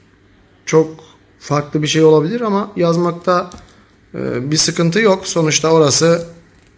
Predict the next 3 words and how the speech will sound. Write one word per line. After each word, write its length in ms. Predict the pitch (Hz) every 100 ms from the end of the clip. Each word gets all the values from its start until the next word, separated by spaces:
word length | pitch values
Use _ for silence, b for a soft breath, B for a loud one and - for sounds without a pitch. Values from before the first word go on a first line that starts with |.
| _ _
bir 440 | 156 170 165 - - - - _ _ _ _ - -
bilgi 400 | 127 160 165 208
alışverişinin 760 | 170 165 165 160 143 170 165